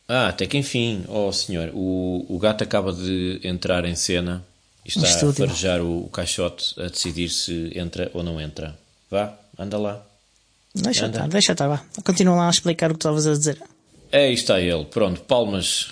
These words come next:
Speaker 1: senhores e senhoras. Eh, podem bater palmas lá em casa. O, o gato acabou de assentar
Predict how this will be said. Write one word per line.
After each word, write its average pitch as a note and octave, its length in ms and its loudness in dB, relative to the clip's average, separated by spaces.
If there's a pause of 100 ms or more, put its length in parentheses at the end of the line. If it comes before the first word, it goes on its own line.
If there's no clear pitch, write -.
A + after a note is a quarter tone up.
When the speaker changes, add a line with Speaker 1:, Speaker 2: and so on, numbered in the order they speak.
(140)
Speaker 1:
senhores F2 400 -4
e F2 80 -4
senhoras. F#2 580 -4 (420)
Eh, - 40 -16 (320)
podem F#2 200 -2
bater F2 220 -4
palmas E2+ 320 -4
lá D#2+ 140 -6
em D2+ 40 -10
casa. D2 320 -8
O, D2+ 460 -12 (100)
o E2+ 140 -14
gato E2 240 -6
acabou D#2 320 -10
de D#2 320 -8 (260)
assentar D#2+ 600 -6